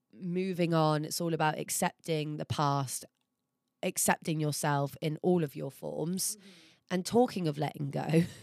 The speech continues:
Speaker 1: <laughs> we were having a really funny conversation the other day. And I know every fucker listening to this podcast will be able to relate, is we all know that lesbians go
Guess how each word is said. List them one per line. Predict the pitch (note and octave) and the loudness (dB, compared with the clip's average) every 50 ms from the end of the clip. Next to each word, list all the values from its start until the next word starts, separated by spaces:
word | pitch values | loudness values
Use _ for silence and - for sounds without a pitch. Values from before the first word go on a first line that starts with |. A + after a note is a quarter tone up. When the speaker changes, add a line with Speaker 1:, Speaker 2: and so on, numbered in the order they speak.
| - - - | -20 0 2
Speaker 1:
<laughs> | |
we | A3+ G#3 F#3+ G3 G#3+ A3 A#3 | 4 6 6 6 4 2 2
were | G#3 G#3+ F#3 | 2 0 0
having | D3+ F#3 F3+ F3+ F3+ E3+ | 2 0 2 2 0 0
a | D#3+ | 0
really | D3+ D#3 E3 D#3+ D#3+ D3+ D#3+ | 0 0 0 0 0 0 -4
funny | D#3 - E3 D#3 D#3 D3+ | 0 0 0 2 2 -2
conversation | D#3+ - F3+ E3 D#3 E3 D3+ F3+ E3+ F3 - - D#3+ C#3 | -4 -4 -4 -4 -4 -2 0 0 0 0 0 -2 -2 -2
the | D3 D3+ | 0 0
other | C#3+ C3+ D#3 | 0 -2 -4
day. | - - D#3 D3 D3 - - - - _ _ _ _ - - - - - - _ _ _ _ _ _ _ - | -4 -4 -4 -2 -4 -6 -8 -10 -14 _ _ _ _ -20 -20 -20 -20 -20 -20 _ _ _ _ _ _ _ 0
And | F#3+ F#3+ | 2 2
I | G3+ G3+ G#3 | 4 2 2
know | G3+ G#3 A#3 A3+ A#3 A#3 A#3 A#3+ - - - _ _ | 4 6 8 10 10 10 10 8 4 2 -4 _ _
every | A#3 B3 A#3+ - - - F#3 F3 | 6 6 6 4 0 0 0 0
fucker | - - G3+ F#3+ - - D#3 | 2 4 2 2 4 2 0
listening | C#3+ D#3 D#3 - - D3 C#3 D3 C#3+ | 0 0 -2 -2 0 0 0 0 0
to | - - D#3 | -2 -4 -4
this | C#3 D3 - | -4 -4 -6
podcast | - - E3+ D#3 - - C#3 C3+ C#3 - | -2 0 0 0 0 0 0 0 0 0
will | - C#3+ | -2 0
be | C3 D3 | 2 2
able | C#3+ C#3 C3+ C3 | 2 2 0 -2
to | - - | -6 -6
relate, | C#3 C#3+ D3 D3+ C#3+ - - - - _ _ _ _ _ _ _ _ _ _ _ | -4 0 0 0 0 0 -4 -10 -16 _ _ _ _ _ _ _ _ _ _ _
is | - G#3+ G3+ F#3+ F#3 F#3 - - _ _ _ _ _ _ - _ _ _ _ _ _ _ _ _ _ _ | 4 6 6 6 6 2 -2 -4 _ _ _ _ _ _ -20 _ _ _ _ _ _ _ _ _ _ _
we | G3 F#3 A#3+ C4+ C4+ C#4+ | -2 2 4 6 8 8
all | C#4+ C#4 C4 | 8 8 6
know | B3 A3 E3 C#3 D3+ C#3+ C#3 C#3 - - - C3+ | 6 4 4 2 2 0 -2 -2 -4 -8 -12 -4
that | - D#3 C#3+ - - | -2 -2 -2 -2 0
lesbians | E3+ F3 F3 F3 E3+ - - F3+ F3 E3 D#3+ D#3 - | 4 6 6 6 4 2 2 2 2 4 2 0 -2
go | - D#3 D3 C3+ C3 C3+ C3+ C3 - | 0 2 2 2 2 2 0 -2 -4